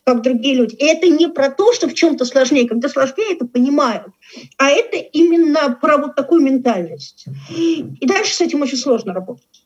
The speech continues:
Этого практически нет у молодого поколения, у людей, которым сейчас там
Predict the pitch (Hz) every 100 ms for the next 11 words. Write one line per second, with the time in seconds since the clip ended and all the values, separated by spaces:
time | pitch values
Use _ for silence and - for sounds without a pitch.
0 | _ - 415 453 415 359 330 - - 415
1 | 349 - 285 285 339 - - 302 302 320
2 | 294 370 453 370 247 247 262 254 226 190
3 | 165 143 - 254 247 277 285 269 240 269
4 | 254 233 240 - 240 220 208 196